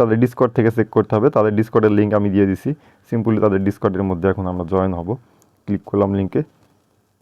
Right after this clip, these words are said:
এখানে জয়েন করলাম তাদের Discord-এর মধ্যে।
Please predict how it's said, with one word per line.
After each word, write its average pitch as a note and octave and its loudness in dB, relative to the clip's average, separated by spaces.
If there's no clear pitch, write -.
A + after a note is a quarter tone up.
এখানে F#2+ -8
জয়েন F#2 0
করলাম F#2+ 2
তাদের F#2 0
Discord-এর G2 0
মধ্যে। F#2+ -2